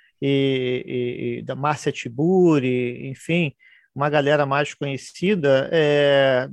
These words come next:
a, a antologia do, da Legião Urbana, é, ela segue, é, é, segue com mais, mais vendas. Eu acho que é porque o assunto Legião Urbana é mais popular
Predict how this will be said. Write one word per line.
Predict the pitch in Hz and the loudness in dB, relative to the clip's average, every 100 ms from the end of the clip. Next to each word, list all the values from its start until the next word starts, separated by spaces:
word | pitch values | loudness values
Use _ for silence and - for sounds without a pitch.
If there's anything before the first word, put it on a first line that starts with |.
| - | -10
a, | 143 135 143 | -6 -2 -2
a | |
antologia | 156 214 220 170 175 196 180 | 0 2 2 2 0 2 2
do, | 151 151 147 139 131 | 2 0 2 2 0
da | 143 | -2
Legião | 143 147 151 170 | -2 -4 -4 -4
Urbana, | 147 143 185 202 139 120 _ _ _ _ _ - | -2 -2 0 -2 -4 -8 _ _ _ _ _ -2
é, | 143 139 | 0 2
ela | 139 156 | 2 -2
segue, | 151 - 165 175 175 196 214 202 190 180 170 151 127 135 - | -6 -2 0 0 -2 -6 -4 -2 0 0 -2 -4 -8 -12 -12
é, | 147 - 143 | -12 -8 -8
é, | - - - - - | -8 -14 -20 -18 -18
segue | 147 - 151 180 _ _ _ | -8 -4 -4 -6 _ _ _
com | - 175 | -6 -4
mais, | 160 170 180 160 - - | 0 2 2 0 -4 -10
mais | 165 160 160 | -4 -2 0
vendas. | 156 160 | -2 -2
Eu | 294 | 2
acho | 196 233 - | 4 2 0
que | 196 | -6
é | |
porque | - 180 - - 165 175 - - _ | -2 -4 -4 0 2 0 -4 -20 _
o | 156 | -2
assunto | 160 - 190 190 | -2 -2 -6 -2
Legião | 180 165 165 165 | -2 0 -2 -4
Urbana | 135 139 190 180 147 | -2 -2 0 -2 -2
é | 147 160 | 0 0
mais | 165 170 | -2 -4
popular | - 180 - 180 165 170 | -8 -8 -4 2 2 0